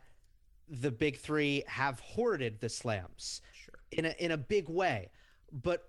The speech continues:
Speaker 1: R B A, your R B As of the world, uh, just to use one name, and there are so many others out there, they are not the players who really felt the adverse effects. Andy Murray felt the adverse effects. David Ferrer felt the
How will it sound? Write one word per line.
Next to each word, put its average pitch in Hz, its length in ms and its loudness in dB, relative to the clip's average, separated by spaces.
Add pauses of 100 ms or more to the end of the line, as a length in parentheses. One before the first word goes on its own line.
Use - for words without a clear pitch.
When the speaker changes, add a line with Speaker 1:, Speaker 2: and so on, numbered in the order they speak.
(140)
Speaker 1:
R 214 200 4
B 202 300 0
A, 139 600 0
your 151 220 0
R 170 160 0
B 156 300 2
As 143 140 -2
of 123 120 -4
the 123 100 0
world, 117 580 2 (540)
uh, 120 280 2
just 156 300 -2
to 156 80 -8
use 147 280 -2
one 127 280 0
name, 139 340 2
and 117 160 0
there 123 160 2
are 113 60 0
so 139 220 0
many 127 300 0 (120)
others 123 420 0
out 147 300 0
there, 113 340 2 (440)
they 147 340 0
are 190 140 2
not 160 280 0
the 151 60 -4
players 143 500 0
who 135 160 -2
really 135 480 0
felt 131 500 0 (300)
the 127 340 -2
adverse 131 640 0
effects. - 640 -6 (380)
Andy 220 400 2
Murray 185 400 2
felt 127 320 -2
the 123 160 0
adverse 113 480 -2
effects. 110 400 -6
David 202 480 -2
Ferrer 190 400 0
felt 165 260 -2
the 160 160 -2